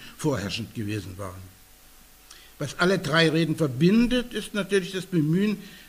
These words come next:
einer offensichtlichen Abwertung des deutschen Beitrags zum literarischen Kampf gegen Krieg und Faschismus mit Fakten entgegenzutreten.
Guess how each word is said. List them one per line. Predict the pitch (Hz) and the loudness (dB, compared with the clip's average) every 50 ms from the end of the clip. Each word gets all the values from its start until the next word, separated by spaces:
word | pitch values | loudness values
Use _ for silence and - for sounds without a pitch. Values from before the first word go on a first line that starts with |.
| - | -8
einer | - 151 160 160 170 165 - | 0 2 2 2 2 2 2
offensichtlichen | 190 180 - 196 190 143 165 180 170 - 185 160 175 175 - | 0 0 2 0 0 0 0 0 0 0 -2 -2 -2 2 2
Abwertung | 196 196 196 - 160 165 175 170 165 156 139 156 147 139 139 135 | 2 2 2 0 2 6 6 8 8 6 4 2 2 2 2 0
des | 123 127 117 - | -2 -4 -6 -4
deutschen | - 139 147 147 147 - - 156 147 - | -2 -2 -2 0 -2 -2 -2 -2 -2 -2
Beitrags | - 127 135 143 143 - 139 143 151 165 170 165 - - - - | 0 0 0 0 -2 -4 -4 -2 0 0 0 -2 -4 -10 -10 -4
zum | - 160 147 | -2 -2 -2
literarischen | 139 147 143 160 143 131 147 151 156 139 139 156 151 | -2 -2 -2 -2 -2 -2 -2 -2 -2 -2 -4 -6 -4
Kampf | 156 156 147 151 151 - | -2 -2 -2 -2 -4 -4
gegen | 151 147 147 139 | -4 -4 -4 -6
Krieg | - - 151 147 | -6 -6 -8 -6
und | 151 143 139 | -6 -8 -6
Faschismus | - 151 135 - - 156 - 160 165 160 160 - - - - | -6 -8 -8 -6 -6 -6 -4 -4 -6 -6 -6 -8 -18 -16 -8
mit | - 196 190 190 | -6 -4 -4 -6
Fakten | - - 185 - - - - - 151 127 101 - - - - - - - - - - | -6 -6 -6 -6 -6 -8 -8 -4 -4 -4 -4 -6 -10 -18 -20 -20 -20 -20 -20 -14 -6
entgegenzutreten. | - 147 131 - - 135 127 107 120 - - - 110 - - 87 104 98 - 98 | -4 -2 -2 0 0 -2 -2 -2 -2 -6 -6 -10 -12 -10 -10 -10 -10 -10 -12 -14